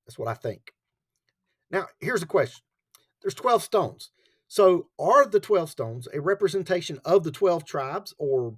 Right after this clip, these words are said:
something different? And again, there's always an, uh, an attempt when you see the number twelve to try and associate it with the twelve tribes of Israel. But here, <clears throat> uh, th-, there, there's not a representation in that it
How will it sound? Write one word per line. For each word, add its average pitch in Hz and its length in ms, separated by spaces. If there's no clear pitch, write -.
something 120 360
different? 185 320
And 156 360
again, 208 380
there's 185 260
always 196 320
an, 175 160
uh, 147 260
an 147 120
attempt 156 420
when 151 140
you 143 80
see 190 180
the 170 100
number 151 240
twelve 123 420
to 131 80
try 185 240
and 185 80
associate 151 600
it 143 160
with 131 260
the 131 60
twelve 123 300
tribes 139 300
of 131 120
Israel. 113 420
But 170 240
here, 269 480
<clears throat> - 180
uh, 170 840
th-, - 200
there, 165 260
there's 160 260
not 220 220
a 208 40
representation 175 800
in 175 180
that 156 220
it 156 200